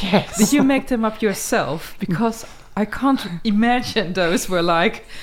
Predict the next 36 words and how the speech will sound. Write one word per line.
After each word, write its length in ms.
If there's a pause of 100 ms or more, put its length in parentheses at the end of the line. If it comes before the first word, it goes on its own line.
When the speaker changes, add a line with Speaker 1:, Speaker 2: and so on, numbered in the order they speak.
(380)
Speaker 1:
How 160
Speaker 2:
put 120
Speaker 1:
can 220
Speaker 2:
you 120
Speaker 1:
you 60
imagine 680
I 180
would 200
make 300
those 280
up 200
myself? 640
Speaker 2:
<laughs> 0
Because 320
it 40
would 120
be 60
so 300
much 280
fun. 380
Speaker 1:
<laughs> 60 (600)
Yeah, 140 (340)
but 540 (260)
I, 220 (100)
I 200
make 340
them 160
better. 460 (520)
Speaker 2:
Oh, 100
yeah. 140
Speaker 1:
He 120
really, 640
no, 220
they 240
are 180
real. 480